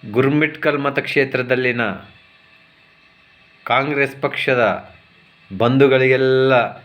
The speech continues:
ನನ್ನ ನಮಸ್ಕಾರಗಳು. ಕಾಂಗ್ರೆಸ್ ಪಕ್ಷ ಅಂತಂದ್ರೆ ಒಂದು ಶಿಸ್ತು, ಸಂಯಮ, ನಿಯಮಗಳಿಂದ ಒಳಗೊಂಡಿರ್ತಕ್ಕಂಥ ಪಕ್ಷ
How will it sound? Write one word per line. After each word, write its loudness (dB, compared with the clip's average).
ನನ್ನ 0
ನಮಸ್ಕಾರಗಳು. -2
ಕಾಂಗ್ರೆಸ್ 0
ಪಕ್ಷ -2
ಅಂತಂದ್ರೆ 0
ಒಂದು 0
ಶಿಸ್ತು, -2
ಸಂಯಮ, 0
ನಿಯಮಗಳಿಂದ 0
ಒಳಗೊಂಡಿರ್ತಕ್ಕಂಥ -4
ಪಕ್ಷ -4